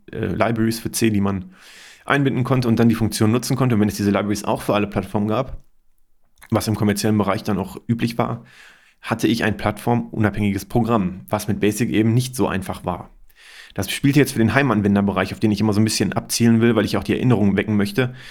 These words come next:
Darum geht es ja primär hier. Wir haben jetzt keinen sachlichen Vergleich von allen Programmiermethoden der siebziger Jahre, sondern es geht ja nur um die Erinnerung daran,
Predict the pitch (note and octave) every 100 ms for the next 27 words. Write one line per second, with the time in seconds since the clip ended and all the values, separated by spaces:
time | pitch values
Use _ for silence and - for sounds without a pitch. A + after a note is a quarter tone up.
0 | - - G2+ G#2 G#2+ - F#2+ - A2 G2+
1 | G2 A2+ G#2 G2+ G2+ G#2 G2 F#2 - G2
2 | - A#2+ G#2 G2+ G2+ G#2 A#2 A2 - G#2
3 | A2 A2 G#2+ G2 A#2+ B2+ A#2+ B2 A#2+ G2+
4 | G2 - - - G#2 G2+ G2+ G2 F#2 A2+
5 | C#3+ D3+ _ _ _ _ _ _ - -
6 | G#2+ G#2+ - G2+ G#2+ G#2 G#2 F2+ G#2+ G2
7 | G2+ F#2+ G2+ -